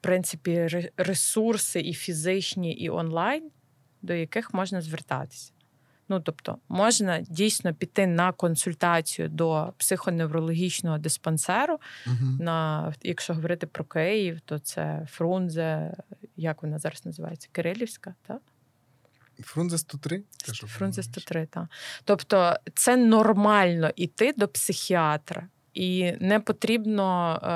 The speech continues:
Speaker 1: е, стигматизувати цю сферу. Якщо ти страждаєш, то потрібно будь-якими методами, е, вирішувати свою ефективність життя,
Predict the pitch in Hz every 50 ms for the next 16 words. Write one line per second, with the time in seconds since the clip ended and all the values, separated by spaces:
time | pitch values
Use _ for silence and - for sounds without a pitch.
0 | 165 160 160 160 160 160 160 156 160 156 - - - - - - - 208 185 196
1 | 190 185 - - 175 165 180 165 190 190 196 190 - 170 - - 180 - - -
2 | - 175 190 233 285 294 269 240 233 226 226 - - - - - - 185 185 180
3 | - - - - 208 202 208 208 208 196 170 - - 196 180 - - - 175 175
4 | 185 175 165 156 180 165 175 214 240 254 233 208 190 - - - - - - 180
5 | 175 175 175 165 - - 180 - 196 190 185 196 185 165 151 156 202 214 180 202
6 | 190 - 202 185 180 175 175 175 180 202 240 - 294 220 196 202 196 196 190 185
7 | 185 180 180 165 - - - 165 165 165 165 165 160 160 160 - - - - 170
8 | 160 165 190 196 196 208 208 - - - 180 160 170 160 - - 165 160 151 -
9 | - - 185 180 185 180 170 - - 165 - - 180 180 180 175 170 160 151 165
10 | 165 - - 185 196 233 269